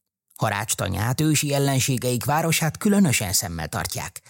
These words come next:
mert a vörösbőrű lusta harácsok gyakran indítanak támadást a nádtenger lakói ellen.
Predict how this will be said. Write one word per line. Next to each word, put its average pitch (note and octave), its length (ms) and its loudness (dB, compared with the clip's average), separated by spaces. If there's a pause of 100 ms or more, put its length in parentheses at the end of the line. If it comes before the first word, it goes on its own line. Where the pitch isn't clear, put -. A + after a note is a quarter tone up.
(440)
mert F2+ 240 -2
a E2+ 80 -4
vörösbőrű G2 720 0
lusta G2+ 420 2
harácsok D#3+ 460 0
gyakran D#3 380 0
indítanak G2 580 2
támadást G2+ 580 -2
a G2+ 40 0
nádtenger E2+ 600 -4
lakói C2+ 500 -6
ellen. A#1 400 -10